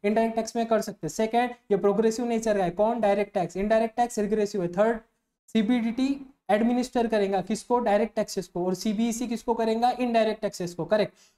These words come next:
फोर्थ पॉइंट, rate of taxes differs from person to person। ठीक है, डायरेक्ट टैक्स के अंदर और इनडायरेक्ट टैक्स के अंदर rate of taxes इक्वल रहेंगे किसी के भी लिए, वो बेगर रहे या रिच पर्सन रहे, कोई भी पर्सन रहे। Got it?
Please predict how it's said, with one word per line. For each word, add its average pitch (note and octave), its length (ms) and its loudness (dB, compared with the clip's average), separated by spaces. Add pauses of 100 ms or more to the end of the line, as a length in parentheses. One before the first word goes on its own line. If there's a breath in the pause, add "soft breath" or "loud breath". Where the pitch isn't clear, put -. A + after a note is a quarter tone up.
(120)
फोर्थ C4 220 4
पॉइंट, G#3 300 0
rate G#3 220 2
of A#3+ 140 0
taxes A#3+ 360 -2
differs G#3+ 360 -2
from B3+ 200 0
person B3+ 320 0
to B3+ 100 -2
person। G#3 300 -2 (560)
ठीक A3+ 140 -2
है, C4+ 220 2 (140)
डायरेक्ट G#3 300 2
टैक्स A3 220 -4
के G#3 80 -2
अंदर D#3 260 -4 (280)
और F3+ 140 2
इनडायरेक्ट A#3+ 380 2
टैक्स A#3 200 -2
के B3+ 100 -4
अंदर A#3+ 300 0
rate B3 120 2
of - 100 -8
taxes C#4 420 -2 (260)
इक्वल C#4 360 4
रहेंगे A3 280 2
किसी C4 300 2
के C4 160 0
भी A#3 120 0
लिए, A3+ 220 4
वो F#3 160 2
बेगर G#3 320 4
रहे B3+ 220 2 (320)
या A#3+ 60 6
रिच B3+ 340 2 (300)
पर्सन A3+ 360 0
रहे, B3 100 2
कोई B3+ 220 2
भी A#3 100 0
पर्सन F3 280 0
रहे। C#3+ 160 -6
Got G#3+ 180 2
it? D#4 160 2